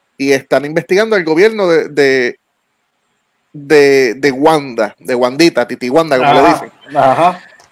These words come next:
Speaker 1: Entonces, quienes están en la Cámara, de hecho, la Cámara es, es un ente que apoya mucho a, a,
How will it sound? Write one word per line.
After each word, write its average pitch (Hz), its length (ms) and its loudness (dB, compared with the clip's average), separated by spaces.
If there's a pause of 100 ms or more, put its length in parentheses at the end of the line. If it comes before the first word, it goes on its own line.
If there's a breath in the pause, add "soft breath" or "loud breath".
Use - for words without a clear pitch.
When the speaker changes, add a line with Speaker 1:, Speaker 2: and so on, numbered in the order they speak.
Speaker 1:
Entonces, 143 720 -2 (340)
quienes 143 400 0
están 170 440 -4 (220)
en 190 160 4
la 196 100 4
Cámara, 202 540 2 (220)
de 135 360 -2
hecho, 160 200 0
la 131 100 2
Cámara 170 560 4
es, 180 440 2
es 143 120 0
un 170 200 -6
ente 175 640 -2
que - 80 -2
apoya 135 320 0
mucho 156 400 -2
a, 120 340 0
a, 117 560 -8